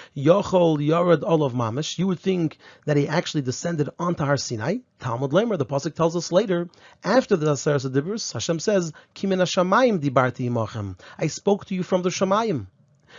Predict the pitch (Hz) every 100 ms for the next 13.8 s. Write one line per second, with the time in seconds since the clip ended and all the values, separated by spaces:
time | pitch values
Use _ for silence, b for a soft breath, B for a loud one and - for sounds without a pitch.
0 | B _ 143 170 202 202 185 175 214 196
1 | 175 185 202 165 185 208 185 165 - 247
2 | - 175 170 - b b 156 151 156 196
3 | 170 185 180 170 175 233 220 175 165 b
4 | b 151 151 190 - 151 156 - 139 135
5 | 123 104 - _ _ b b _ _ _
6 | _ - 147 143 - 247 202 175 156 156
7 | 156 123 131 - 143 151 190 180 165 151
8 | 160 143 - 196 160 139 135 151 170 190
9 | - 143 131 127 135 139 175 - 143 131
10 | 180 135 175 147 135 175 - 151 135 120
11 | - - B B 131 127 165 240 208 -
12 | 156 147 143 131 143 143 147 139 143 -
13 | 147 143 139 - 190 220 120